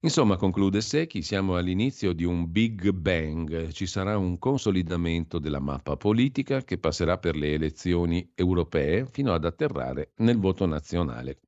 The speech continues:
quando ci sarà. I cicli politici sono accelerati, gli anni passano veloci, il centrodestra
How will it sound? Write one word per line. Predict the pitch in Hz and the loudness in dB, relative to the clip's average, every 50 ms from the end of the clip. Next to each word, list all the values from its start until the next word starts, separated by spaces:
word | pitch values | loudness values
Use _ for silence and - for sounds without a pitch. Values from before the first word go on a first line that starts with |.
| _ _ | _ _
quando | - - 80 82 87 85 87 82 | -2 -2 0 2 2 0 0 -2
ci | - 85 76 | -4 -6 -4
sarà. | - 85 80 80 80 78 - - - - - _ _ _ _ _ | -4 -2 -2 -2 -2 -4 -8 -12 -20 -20 -20 _ _ _ _ _
I | 98 90 | -6 0
cicli | - 127 117 - 101 90 | 0 0 2 2 0 0
politici | - - 127 123 131 139 - 156 139 - 98 | 0 0 0 0 0 -2 -2 -6 -8 -8 -6
sono | 87 - 92 90 87 | -4 -2 0 0 0
accelerati, | 85 - - 87 78 76 73 67 58 57 62 - - - 69 67 - | -2 -2 -2 -2 -2 -2 -2 -4 -4 -8 -10 -12 -10 -8 -8 -8 -8
gli | 71 73 78 87 | -6 -2 0 2
anni | 90 90 85 80 78 71 71 71 69 - - | 2 2 2 0 0 -2 -6 -8 -10 -10 -6
passano | - 80 78 - - 82 76 82 | -4 -4 -4 -2 -2 -2 -2 0
veloci, | 87 104 107 113 139 151 - - - - - - - - - - - - _ _ | 2 2 4 4 4 2 2 -2 -4 -6 -8 -12 -20 -20 -20 -20 -20 -20 _ _
il | 95 85 | -6 -2
centrodestra | - 113 110 110 - 123 139 147 123 87 76 76 71 - - - 101 117 120 117 | 0 0 0 0 0 -2 -2 0 0 -2 -2 -4 -6 -4 -2 0 0 0 -2 -4